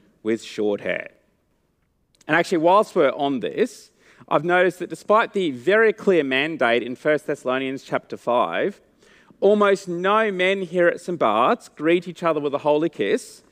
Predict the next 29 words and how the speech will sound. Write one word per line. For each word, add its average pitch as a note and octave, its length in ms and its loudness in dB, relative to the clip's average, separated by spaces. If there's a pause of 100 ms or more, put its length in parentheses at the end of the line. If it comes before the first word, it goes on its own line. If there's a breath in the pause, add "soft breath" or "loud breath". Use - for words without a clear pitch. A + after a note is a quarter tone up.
(200 soft breath)
uh, D3 240 2
covid F#3 400 2
restrictions D3 500 -4
aside. A#2+ 580 2 (600 loud breath)
And F#3+ 140 2
even C4 240 4
though A#3 160 4
Paul A3 340 4
says F3 320 2
in D#3+ 80 -4
First F#3 400 0
Timothy E3 480 -2
chapter F3+ 480 -4
two D3 680 0 (240 soft breath)
that F#3 240 2
women G3 400 -2
should E3 240 -6
not G3 280 0
wear F3+ 320 4
gold F3 680 4
and D#3+ 240 -2
pearls, G#3+ 960 4 (180)
you D3 140 -6
know D#3+ 80 2
what F3 100 4
I've F3+ 140 2
noticed? G#3 640 2 (500 soft breath)
Some G3+ 520 4
do. G#3+ 540 6